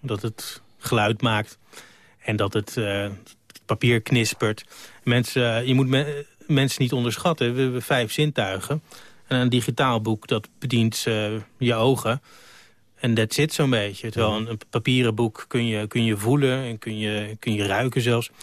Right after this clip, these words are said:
Speaker 1: Dus dat is, een mens is veel, eh, ingewikkelder dan, dan op een schermpje past.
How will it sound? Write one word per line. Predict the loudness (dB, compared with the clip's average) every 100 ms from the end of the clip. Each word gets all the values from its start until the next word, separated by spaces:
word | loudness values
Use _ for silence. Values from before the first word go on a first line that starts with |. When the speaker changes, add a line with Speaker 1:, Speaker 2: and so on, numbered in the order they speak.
| -18 -2
Speaker 1:
Dus | 0
dat | 2 2
is, | 0 -2 -10 -8
een | 0
mens | 2 2 -2
is | 0
veel, | 2 4 2 2
eh, | -2 -4 -10 -20 -20 -6
ingewikkelder | -2 0 2 2 0 -2 0
dan, | 0 0
dan | 0 0
op | 0
een | -2
schermpje | 0 0 0 -2
past. | -4 -4 -6 -14